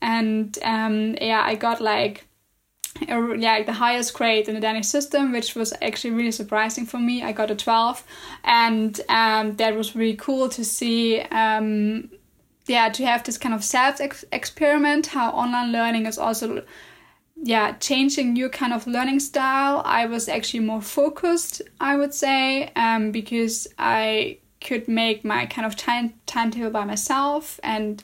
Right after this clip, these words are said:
decide when I want to have the lecture, decide when I wanted to do, like, after every lecture, there was a kind of quiz that you had to recap the lecture and stuff like this. Um, so that was a really, co-,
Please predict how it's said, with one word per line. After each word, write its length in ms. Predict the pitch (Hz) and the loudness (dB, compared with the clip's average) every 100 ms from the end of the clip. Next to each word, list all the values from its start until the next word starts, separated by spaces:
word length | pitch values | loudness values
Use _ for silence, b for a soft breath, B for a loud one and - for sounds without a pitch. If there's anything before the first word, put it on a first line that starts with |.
| B B - | B B -10
decide 720 | 220 - 247 247 247 233 226 | -4 2 4 4 2 -2 -4
when 120 | 220 | -2
I 120 | 214 | 0
want 280 | 214 233 226 | 0 0 0
to 120 | 254 | -4
have 260 | 240 262 269 | 0 0 0
the 120 | 269 | 0
lecture, 500 | 254 240 - 247 247 | 0 -2 -4 -4 -4
decide 640 | 233 226 - 226 226 220 220 | -4 -4 0 2 2 0 -4
when 160 | 214 | -2
I 100 | 214 | -2
wanted 320 | 208 214 208 | -2 -2 -4
to 100 | 208 | -8
do, 320 | 208 240 240 247 B B - | -6 -4 -4 -6 B B -10
like, 340 | - 220 220 | -4 0 2
after 300 | - 226 - - | 2 0 0 -2
every 280 | - 233 240 | 0 2 2
lecture, 380 | 233 233 - | 2 0 -2
there 120 | 226 220 | -2 0
was 160 | 220 | -2
a 80 | 214 | -4
kind 240 | 214 226 | -4 -4
of 140 | 220 - | -4 -8
quiz 520 | - 294 302 - - | 2 4 4 0 -4
that 300 | - 226 220 | 0 0 0
you 80 | 220 | -2
had 120 | 208 208 | -4 -2
to 100 | 226 | 0
recap 520 | 262 269 269 240 233 | 0 0 0 0 0
the 80 | 226 | -2
lecture 400 | 220 220 - 220 | -2 -2 -6 -6
and 120 | 208 | -6
stuff 240 | - 214 | -4 -4
like 160 | 220 226 | -6 -6
this. 280 | - 220 - B B B - | -4 -6 -8 B B B -2
Um, 760 | 214 220 220 214 214 214 226 | 2 4 4 2 0 -2 -4
so 140 | - 247 | -4 2
that 160 | 262 | 2
was 120 | 262 262 | 2 0
a 120 | 254 | 0
really, 440 | 247 262 285 285 | 0 2 2 2
co-, 240 | 285 - | -2 -10